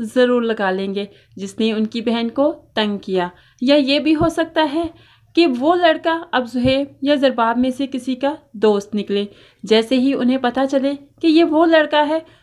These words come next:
तो वो सारी असलियत खुद ही किरण की उन्हें बता दे, और ये भी कि उसने ही नवीन का नंबर उसे दिया था। फ्रेंड्स, किरण की स्टोरी का the end तो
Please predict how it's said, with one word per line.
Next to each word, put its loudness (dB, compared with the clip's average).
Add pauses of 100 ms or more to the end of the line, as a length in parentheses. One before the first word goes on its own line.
(120)
तो 0
वो 2
सारी 2
असलियत -4
खुद -2
ही 0
किरण 2
की 0
उन्हें 2 (100)
बता 0
दे, -4
और -4
ये 0
भी -2
कि -8
उसने -2
ही 2
नवीन 4
का 2
नंबर 2
उसे -4 (240)
दिया 0
था। -6 (1200)
फ्रेंड्स, 2
किरण 0
की -2
स्टोरी 0
का 0
the 0
end 0
तो -2